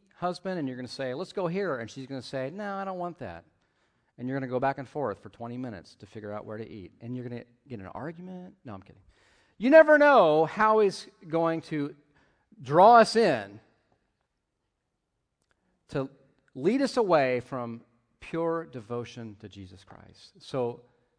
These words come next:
be vigilant. Be sober-minded. Father, thank you for this morning and, and just the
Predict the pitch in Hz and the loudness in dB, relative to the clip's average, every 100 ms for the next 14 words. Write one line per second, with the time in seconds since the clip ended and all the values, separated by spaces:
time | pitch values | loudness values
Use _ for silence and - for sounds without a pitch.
0 | _ - 131 120 123 117 101 98 - - | _ -10 -8 -6 -8 -10 -14 -16 -20 -20
1 | _ _ _ _ _ _ _ _ 110 - | _ _ _ _ _ _ _ _ -20 -14
2 | 110 101 95 90 - - _ _ _ _ | -14 -14 -16 -18 -20 -20 _ _ _ _
3 | _ _ _ _ _ _ _ _ _ - | _ _ _ _ _ _ _ _ _ -20
4 | _ _ 135 131 123 143 139 127 131 113 | _ _ -4 -4 -4 -6 -8 -12 -10 -12
5 | - 131 131 131 123 110 104 - 113 107 | -8 -4 -4 -4 -6 -10 -14 -16 -16 -16
6 | 104 139 139 - - 120 113 | -14 -12 -12 -14 -12 -10 -10